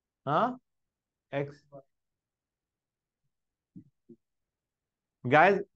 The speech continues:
moles of X कितने हैं ये बताओ। अरे बोलो तो सही, गर्ल।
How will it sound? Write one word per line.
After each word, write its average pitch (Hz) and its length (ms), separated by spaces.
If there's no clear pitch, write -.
moles 214 260
of 214 100
X - 140
कितने 135 300
हैं 135 100
ये 151 140
बताओ। 87 280
अरे 156 100
बोलो 143 280
तो 135 160
सही, 139 160
गर्ल। 143 280